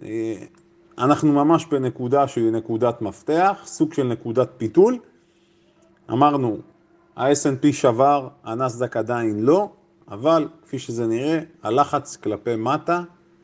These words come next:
עומד להימשך. עכשיו, כמה דברים, היות ואנחנו השבוע, בעזרת השם, עומדים לסיים רבעון.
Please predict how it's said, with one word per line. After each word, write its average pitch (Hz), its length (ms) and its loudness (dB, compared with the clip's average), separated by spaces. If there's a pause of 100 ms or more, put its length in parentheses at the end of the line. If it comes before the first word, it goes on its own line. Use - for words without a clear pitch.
(320)
עומד 131 320 2
להימשך. 104 720 0 (600)
עכשיו, 147 320 2 (480)
כמה 165 280 2
דברים, 170 640 2 (460)
היות 135 280 -2
ואנחנו 120 500 -4
השבוע, 117 560 0 (720)
בעזרת 117 340 2
השם, 131 240 0
עומדים 120 340 0
לסיים 123 360 -2
רבעון. 95 360 0